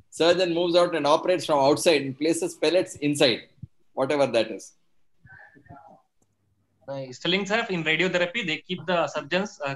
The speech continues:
Speaker 2: keep the pellets inside, then they walk out of the
Speaker 1: That, <laughs> yes. But how do you know the person is safe to be discharged? Or, uh, what am I asking otherwise? How do you measure the radiation?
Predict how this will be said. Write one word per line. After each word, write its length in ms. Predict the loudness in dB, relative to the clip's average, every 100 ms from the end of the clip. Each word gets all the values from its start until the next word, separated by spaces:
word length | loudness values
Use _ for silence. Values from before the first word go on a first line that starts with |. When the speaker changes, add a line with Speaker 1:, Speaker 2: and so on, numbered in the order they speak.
| -8
Speaker 2:
keep 140 | -10
the 80 | -8
pellets 340 | -4 -2 0
inside, 300 | -2 -2 -2
then 160 | -2 -2
they 260 | -2 0 0
walk 220 | -2 -2
out 140 | -2 -4
of 100 | -4
the 240 | -4 -6 -8 _ 0
Speaker 1:
That, 200 | 0 0 -8
<laughs> 120 | -8 -2
yes. 840 | -2 -2 -6 -4 -4 -4 -12 -14 -16 -16 _ _ _ _ _ _ -18 -18 _ -4
But 120 | 2
how 220 | 4 4
do 80 | 4
you 80 | 2
know 160 | 2
the 200 | 0 0
person 380 | 2 2 2 0
is 200 | -2 0
safe 260 | 2 2 2
to 100 | -2
be 140 | -2
discharged? 600 | -2 -4 -2 -4 -6 -16 _ _ _ _ _ _ _ _ -20 _ _ _ -20 -20 _ -20 _ _ _ -6
Or, 140 | 0
uh, 160 | 0 0
what 180 | 0
am 140 | 0 0
I 60 |
asking 420 | 0 -2 -4 -4 -2
otherwise? 480 | -2 0 -2 -2 -2
How 220 | 0 0
do 100 | 0
you 160 | -2
measure 380 | -2 -4 -4 -4
the 160 | -4 -4
radiation? 560 | -6 -6 -10 -10 -14